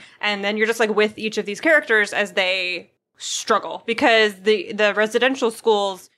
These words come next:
you know, their whole purpose was to take children from their families and erase their culture and language and raise them to be good white people who weren't white,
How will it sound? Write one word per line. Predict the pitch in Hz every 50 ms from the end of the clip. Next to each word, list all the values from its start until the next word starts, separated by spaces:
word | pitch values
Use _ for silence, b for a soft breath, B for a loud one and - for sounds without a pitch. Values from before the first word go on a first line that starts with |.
| _ _ _
you | 220 247
know, | 233 220
their | 214 220 247
whole | 277 285 277
purpose | 277 269 254 247 247 240 208 190 190 190 - -
was | 208 214 208 202 - -
to | - - 214 196 190 196
take | - - - 269 214 -
children | - - 240 220 208 202 208 202 196 196 190 190 185 170
from | - - - - 214 208 208 208
their | 196 190 190
families | 190 - - 226 226 220 214 202 196 185 185 180 180 180 - - -
and | - 196 196 190 170
erase | 180 190 185 180 202 196 202 208 - -
their | - 196 185
culture | 180 - - 190 185 - - 190 180
and | - 175 180 180
language | 185 190 190 185 180 165 151 156 165 - -
and | - 185 190 180
raise | 185 190 196 175
them | 185 175 175 175
to | - 202
be | 175 190 180 175 170 165 170 170 _ _ _ _ _ 196 165
good | 208 196 185 180 180
white | 170 180 180 175 -
people | - 190 185 - 180 185
who | 165 190 190
weren't | 180 175 175 175 175 - - - - _
white, | - 185 185 202 170 - 113 104 - - -